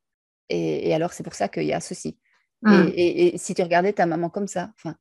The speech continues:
Speaker 1: et, et, et du coup, la personne, elle comprend aussi ce qui s'est passé dans le lien et comment les étiquettes qu'elle mettait peut-être sur la relation, sur le comportement de l'autre, et cetera,
Speaker 2: Hmm.
Speaker 1: c'est pas réellement ça la vraie histoire.
Speaker 2: Oui.
Speaker 1: Donc, c'est pas en tout cas la seule histoire, parce que la vérité, c'est toujours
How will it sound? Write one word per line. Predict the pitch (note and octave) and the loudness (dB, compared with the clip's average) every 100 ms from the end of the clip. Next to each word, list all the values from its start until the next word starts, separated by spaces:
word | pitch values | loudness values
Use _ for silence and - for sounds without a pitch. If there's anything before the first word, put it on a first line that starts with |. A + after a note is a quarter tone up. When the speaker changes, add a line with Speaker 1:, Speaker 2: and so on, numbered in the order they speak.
| _ _ _ _ _ _ | _ _ _ _ _ _
Speaker 1:
et, | F3+ | 2
et, | F3+ F#3 F#3 F3+ | 4 4 0 0
et | |
du | E3+ F#3 | -2 2
coup, | C#4+ E4+ | 10 10
la | G#3 | 12
personne, | F3+ F3 - B3+ - | 8 6 6 4 6
elle | F3 - | 2 2
comprend | G#3 G3+ - C4+ | -2 0 6 6
aussi | B3+ - B3 - - _ - | 6 2 0 0 -20 _ -8
ce | |
qui | - | -4
s'est | F3 F#3 | 0 2
passé | F3+ G3+ | 2 4
dans | F3+ D#3+ | 6 6
le | D#3+ | 6
lien | G3+ B3 C#4 _ _ _ _ - | 6 4 2 _ _ _ _ 6
et | F#3+ F#3 | 8 8
comment | - G#3+ A#3+ | 8 8 10
les | A3+ G3 | 10 8
étiquettes | E3+ - G#3 | 2 4 4
qu'elle | G3 E3 | 4 2
mettait | D#3+ D#3+ | 2 2
peut-être | F#3+ D#3+ F3 F3 | -2 0 0 0
sur | - E3+ | -2 -2
la | D3+ | 0
relation, | D3+ D3+ D3+ A3 A3+ | 2 0 2 6 6
sur | F3+ | 4
le | D3+ | 2
comportement | D#3+ D3 D#3 E3 D#3 | 0 -2 -2 2 2
de | F3 | 2
l'autre, | F#3+ | 0
et | E3+ | -4
cetera, | - - E3 A3+ - _ _ _ _ | -6 -4 -2 -4 -6 _ _ _ _
Speaker 2:
Hmm. | A3 G#3 F#3 | 12 12 12
Speaker 1:
c'est | F3+ - | 8 2
pas | E3+ | -2
réellement | D#3+ F3 E3 F3+ G3 G3 F#3+ - | 2 4 6 6 4 2 -2 -10
ça | - - E3+ | -8 0 2
la | D#3+ | 2
vraie | D#3+ E3 | 2 -2
histoire. | - - A#3+ A#3+ - _ _ - | 0 4 4 2 -12 _ _ 8
Speaker 2:
Oui. | G3+ | 8
Speaker 1:
Donc, | F3+ | 8
c'est | F#3 | 6
pas | G3+ | 8
en | G3 | 8
tout | - | 8
cas | G#3 | 6
la | F3+ D#3 | 8 6
seule | - G3 | 2 2
histoire, | A3 - E3 | 2 2 0
parce | E3+ | 0
que | - | 2
la | D3+ | 4
vérité, | C#3+ D#3+ D#3 F#3+ | 4 0 2 2
c'est | E3 | 2
toujours | - D3+ E3 | -2 -2 -2